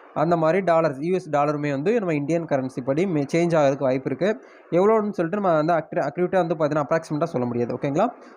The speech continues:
ஒரு எழுபத்தஞ்சு ரூபாய்க்குள்ள தான் இருக்கும் ஒரு, ஒரு டாலர். ஓகேங்களா? நீங்க இந்த மினிமம் வித்ட்ராவல் வந்து பார்த்தீங்கன்னா, ஒரு டாலர் தான். ஒரு டாலரை நீங்க வந்து ஏர்ன் பண்ணணும் அப்படின்னா, ஐயாயிரம் காயின்ஸ் நீங்க வந்து கிரெடிட் பண்ணணும். அதாவது கிளைம் பண்ணி எடுத்துக்கிட்டே இருக்கணும். அதுக்கு நீங்க டெய்லி ப்ளே பண்ணுங்க. just ஒரு நாளைக்கு வந்து ப்ளே பண்ண உடனே, "எனக்கு ஐயாயிரம் காயின்ஸ் கிடைக்கலையே"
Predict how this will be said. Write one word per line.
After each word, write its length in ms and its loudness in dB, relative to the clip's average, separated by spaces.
ஒரு 140 2
எழுபத்தஞ்சு 460 2
ரூபாய்க்குள்ள 300 0
தான் 100 0
இருக்கும் 240 -4
ஒரு, 160 -2
ஒரு 160 -2
டாலர். 320 0
ஓகேங்களா? 340 -4
நீங்க 260 0
இந்த 360 2
மினிமம் 480 2
வித்ட்ராவல் 380 2
வந்து 80 -2
பார்த்தீங்கன்னா, 280 0
ஒரு 140 0
டாலர் 300 2
தான். 240 -2
ஒரு 200 0
டாலரை 340 2
நீங்க 160 -4
வந்து 160 0
ஏர்ன் 280 0
பண்ணணும் 140 0
அப்படின்னா, 320 0
ஐயாயிரம் 520 2
காயின்ஸ் 300 0
நீங்க 160 0
வந்து 260 0
கிரெடிட் 340 -4
பண்ணணும். 280 0
அதாவது 400 2
கிளைம் 240 2
பண்ணி 200 0
எடுத்துக்கிட்டே 380 0
இருக்கணும். 220 -2
அதுக்கு 260 2
நீங்க 180 0
டெய்லி 420 2
ப்ளே 200 0
பண்ணுங்க. 360 0
just 320 -2
ஒரு 140 2
நாளைக்கு 260 0
வந்து 160 0
ப்ளே 180 -2
பண்ண 160 -2
உடனே, 160 0
"எனக்கு 180 -2
ஐயாயிரம் 340 2
காயின்ஸ் 280 -4
கிடைக்கலையே" 560 -2